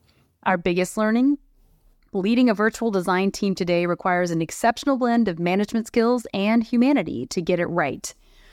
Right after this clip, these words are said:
While technology was an initial hurdle, the real opportunity is keeping teams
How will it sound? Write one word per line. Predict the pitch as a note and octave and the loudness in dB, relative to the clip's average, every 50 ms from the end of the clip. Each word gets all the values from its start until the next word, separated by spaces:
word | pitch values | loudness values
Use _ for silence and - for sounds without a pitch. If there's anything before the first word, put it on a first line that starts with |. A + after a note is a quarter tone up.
| - - - _ _ _ | -20 -20 -20 _ _ _
While | B3 A#3+ B3 | 4 4 4
technology | - - C4 B3+ - C#4+ E4 G4 D4 G3 E3+ F3+ F3+ | 4 2 0 2 4 4 4 6 4 2 2 0 -2
was | E3 F3 E3+ | -2 -2 0
an | F#3+ G3 | 0 0
initial | G3 G3+ A3+ B3 D4+ D#4+ - - G3 E3 | 2 4 4 4 4 2 2 0 0 0
hurdle, | D3+ D3+ C#3+ C#3+ C#3+ C#3+ F3+ A3 A3 | 0 -2 -4 -2 -2 -2 -2 -2 0
the | A3 A#3+ A#3+ | 0 0 0
real | A#3 A3 B3 C#4+ D4 D4+ D4+ D4 C4 | 0 0 0 0 2 2 4 4 4
opportunity | F#3 A3 - - G3+ - - G3+ F#3 F3 F3+ F3 E3 | 2 2 0 0 -4 -2 -2 -2 -2 0 0 0 -2
is | D#3+ - | -2 -4
keeping | - - A3 A3 - B3+ C4 B3+ | -4 -4 -4 -2 2 2 2 2
teams | - - G3 F3 F3 E3+ F3 F#3+ G#3 A3 - - | 2 0 0 0 0 0 0 -2 -4 -6 -10 -14